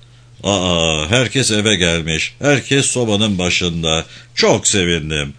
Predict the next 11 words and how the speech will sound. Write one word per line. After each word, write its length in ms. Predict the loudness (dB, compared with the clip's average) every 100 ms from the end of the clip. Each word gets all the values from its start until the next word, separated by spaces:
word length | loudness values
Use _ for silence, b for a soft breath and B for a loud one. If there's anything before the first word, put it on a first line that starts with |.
| B -2
Harika, 760 | 2 4 4 2 0 0 0
harika." 600 | 0 2 2 0 0 0
dedi 260 | 0 -2 -2
Viktor 420 | -4 -4 -4 -2
Pavlovich 640 | -2 -2 -2 -2 -2 -2 -4
ve 80 |
ellerini 540 | -4 -2 -2 -2 -2 -2
sobanın 440 | -2 -2 -2 -2
ateşine 440 | -4 -4 -4 -4 -4
uzattı. 760 | -2 -2 -4 -4 -4 -4 -4 -10 B B B B B B B B B -4
"Burnunu 440 | -2 0 0 2